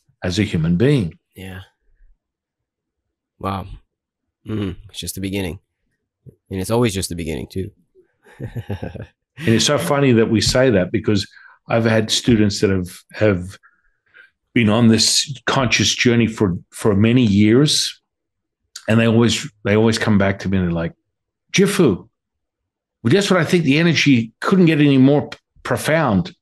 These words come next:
Speaker 1: It just got even greater." It never ends, as is the truth. The truth is this, but the distraction is you're being sold on the limitations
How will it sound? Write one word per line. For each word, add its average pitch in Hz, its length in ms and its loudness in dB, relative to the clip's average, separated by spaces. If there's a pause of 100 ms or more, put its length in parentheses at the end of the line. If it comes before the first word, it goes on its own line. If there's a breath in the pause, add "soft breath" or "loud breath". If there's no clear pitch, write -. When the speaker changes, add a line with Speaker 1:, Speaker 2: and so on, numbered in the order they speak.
(140)
Speaker 1:
It 113 120 0
just 110 260 0
got 110 160 2
even 107 240 4
greater." 101 480 0 (800)
It 90 160 -4
never 98 340 -2
ends, 113 560 -2 (680)
as 120 280 0
is 110 360 2
the 101 100 0
truth. - 640 0
The 95 80 0
truth 165 480 2
is 92 220 -2
this, - 580 -2 (680)
but 110 140 0
the 98 80 0
distraction 107 720 0
is 101 380 0 (440)
you're 98 120 0
being 98 180 2
sold 104 560 0
on 101 80 -4
the 95 80 0
limitations 90 960 0